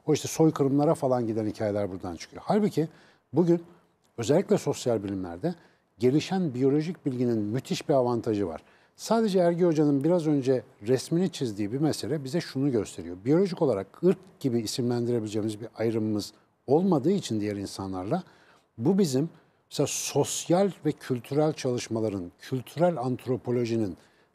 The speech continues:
ne kadar aydınlatıcı bilgiler taşıdığını tekrar hatırlatıyor.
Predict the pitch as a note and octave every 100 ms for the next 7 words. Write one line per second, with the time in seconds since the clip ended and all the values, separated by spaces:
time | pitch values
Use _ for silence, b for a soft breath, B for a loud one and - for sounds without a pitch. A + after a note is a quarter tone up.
0 | - A2+ F#3+ G#3 F#3 E3 - B2+ B2+ D3
1 | D3+ C#3+ D#3 E3+ B2+ B2+ C3 C#3 C#3 E3
2 | C3+ - - C3 - B2 C#3+ D3 D3+ E3+
3 | - C#3 F#2+ G2+ F#2 E2+ - -